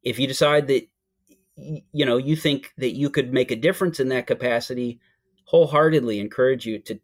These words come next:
to take that next step. But do know that it's more than just attending a meeting every two weeks, and it's more than just reading your council packet. Uh, sometimes you get asked on podcasts, which is, of course, great, but there are,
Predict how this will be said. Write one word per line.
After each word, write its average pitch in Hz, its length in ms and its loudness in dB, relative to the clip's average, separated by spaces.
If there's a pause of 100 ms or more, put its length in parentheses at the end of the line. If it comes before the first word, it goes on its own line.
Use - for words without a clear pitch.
(120)
to - 120 -20
take 123 220 0
that 110 180 -2
next 104 260 -8
step. 123 360 -4 (440)
But 131 400 0
do 208 220 6
know 139 560 4 (560)
that 135 120 6
it's 127 140 0
more 151 220 4
than 175 140 4
just 151 220 0
attending 143 360 2
a 131 40 0
meeting 147 360 4
every 113 240 0
two 110 180 -6
weeks, 104 520 -10 (360)
and 117 140 0
it's 113 160 -2
more 135 220 6
than 139 160 0
just 127 180 -6
reading 135 320 2
your 123 100 0
council 143 380 -2
packet. 110 560 0 (500)
Uh, 113 220 -2 (140)
sometimes 147 360 -6
you 135 160 2
get 135 60 4
asked 135 240 0
on 127 140 0
podcasts, 123 680 -2
which - 140 -14
is, - 200 -12
of - 120 -20
course, 123 200 -4
great, 139 320 2 (540)
but 139 200 2
there 139 280 6
are, 131 680 4